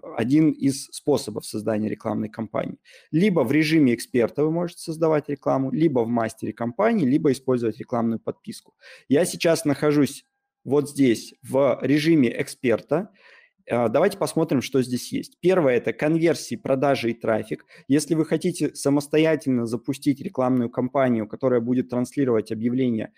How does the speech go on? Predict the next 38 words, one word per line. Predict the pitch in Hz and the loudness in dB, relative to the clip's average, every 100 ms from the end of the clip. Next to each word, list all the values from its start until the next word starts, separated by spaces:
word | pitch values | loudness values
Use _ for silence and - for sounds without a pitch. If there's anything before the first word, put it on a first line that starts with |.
| _ _ - | _ _ -4
на | 139 214 | -2 -2
поиске, | - 135 117 113 - | 2 4 4 0 -8
в | 110 | -8
рекламной | 117 139 190 196 | -4 -2 -2 -4
сети | 196 170 180 | -6 -8 -6
Яндекса, | 139 120 120 110 - 117 - - _ | -2 0 0 -2 -6 -8 -8 -20 _
где | 120 143 | -2 0
вы | 165 | 2
самостоятельно | 170 160 160 - 147 151 160 156 127 | 0 0 0 0 2 4 2 0 -2
полностью | 107 135 151 131 - 113 | 0 2 2 2 -2 -6
проработаете | 120 120 120 131 131 110 - | 0 0 2 0 0 -6 -6
все | - 127 | -6 -2
настройки, | 117 107 - 175 214 165 | -2 -2 0 2 2 0
это | 117 104 | -4 -4
то, | - 185 | -2 -2
как | 147 - | -2 -4
я | 131 135 | -2 -2
как | 120 | -4
раз | 123 123 - _ _ - | -2 -2 -4 _ _ -6
учу | 120 156 | -2 2
настраивать | 151 117 - 120 113 107 | 2 0 0 2 2 0
рекламные | 104 117 113 107 | -4 -2 -2 -4
кампании | 123 131 202 196 | -6 -2 0 0
на | 120 | 0
наших | 117 139 120 _ | 0 -2 -6 _
практических | - 123 - 151 - - 110 | -4 -4 -2 -6 -6 -12 -12
бесплатных | - - 120 - 117 | -12 -4 -4 -4 -8
вебинарах. | 120 117 113 107 - _ - - | -4 -4 -4 -6 -12 _ -20 -4
Вам | 220 196 | 0 2
нужно | 185 165 | 2 2
будет | 135 135 - | 2 2 2
выбрать | 208 220 - | 2 2 0
как | - - | -4 -2
раз | 147 - | -2 0
вот | 107 | -2
этот, | 123 123 _ | -2 -4 _
э, | 123 117 113 - - - | -8 -6 -6 -8 -18 -2
пункт | 131 107 | 0 -2